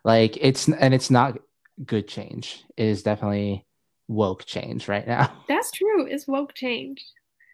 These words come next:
Speaker 1: Mm-hmm. But, uh, yeah. What, what a fascinating, y-, y-, Deanna, you're, you're really fascinating. I'm really glad I had you on this podcast.
Speaker 2: <laughs> Oh, thank
Speaker 1: Uh,
Speaker 2: you. I mean, I always don't feel that I'm that interesting.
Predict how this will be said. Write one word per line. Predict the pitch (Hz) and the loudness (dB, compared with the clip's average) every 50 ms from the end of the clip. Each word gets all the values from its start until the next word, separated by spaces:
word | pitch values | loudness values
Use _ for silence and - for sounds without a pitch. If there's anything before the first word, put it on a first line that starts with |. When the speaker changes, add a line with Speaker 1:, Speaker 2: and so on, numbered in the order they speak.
| _ _ _ _ | _ _ _ _
Speaker 1:
Mm-hmm. | - 113 104 101 110 113 117 - _ _ - - _ _ _ - - _ _ _ - | -2 0 0 2 2 0 0 -2 _ _ -20 -20 _ _ _ -20 -20 _ _ _ 2
But, | 131 127 131 131 | 4 4 6 6
uh, | 131 127 127 127 123 123 - - - _ _ _ _ | 6 4 4 2 0 -2 -6 -12 -20 _ _ _ _
yeah. | 151 147 160 147 107 98 92 - _ _ _ _ _ _ _ _ _ _ _ _ _ _ _ - | -8 -4 -4 -2 -2 -4 -6 -10 _ _ _ _ _ _ _ _ _ _ _ _ _ _ _ -10
What, | 127 147 165 - - - - | -8 -8 -8 -10 -14 -20 -20
what | - - 139 151 | -8 -2 0 0
a | 170 151 | 0 2
fascinating, | - 131 117 117 117 - - 117 110 113 117 - | 2 2 2 2 0 -2 -6 -6 -6 -6 -6 -8
y-, | - 156 - - - - | -10 -12 -12 -14 -14 -8
y-, | - 143 147 147 151 156 175 165 | -6 -6 -4 -4 -4 -4 -4 0
Deanna, | 147 160 165 170 165 160 | 2 4 4 4 4 4
you're, | 160 170 180 180 - _ _ _ _ _ - | 2 2 0 -2 -6 _ _ _ _ _ -4
you're | 160 180 | -2 0
really | 170 156 123 113 104 92 | 2 4 2 2 2 0
fascinating. | 95 92 95 - - - 55 58 - | -4 -8 -8 -10 -12 -12 -12 -10 -8
I'm | 107 110 | -6 -4
really | 117 127 131 123 | -2 0 0 0
glad | 113 110 107 104 | 0 0 -2 -2
I | |
had | 101 - 101 98 95 - | -4 -6 -8 -10 -8 -8
you | 101 98 | -8 -8
on | 101 - 98 98 98 | -6 -6 -8 -8 -8
this | - 101 - | -10 -12 -12
podcast. | - - - - - - - - - - 294 269 | -10 -10 -10 -8 -6 -6 -4 -4 -4 -4 -6 -10
Speaker 2:
<laughs> | 262 - | -10 -10
Oh, | 415 285 - _ _ - | -10 -10 -10 _ _ -12
thank | 285 - - | -12 -4 0
Speaker 1:
Uh, | 110 107 - 104 196 - - - | 2 4 4 4 2 2 0 0
Speaker 2:
you. | 247 254 - | -2 -2 -2
I | 269 269 | 0 0
mean, | 311 311 277 | 2 0 0
I | 240 247 302 | 0 -2 -2
always | 440 480 440 359 277 254 - _ | -2 0 -2 -2 -2 -6 -8 _
don't | - 294 330 339 294 - _ | -4 -4 -4 -4 -6 -2 _
feel | 330 320 311 294 | 0 0 2 0
that | 277 254 | 0 0
I'm | 247 240 240 | 0 0 -2
that | 233 233 233 233 | -2 -2 -2 -2
interesting. | - 254 254 247 277 269 262 - - 254 233 214 226 247 - | -2 -2 0 0 -2 -2 -4 -4 -2 -2 -2 -2 -2 -6 -6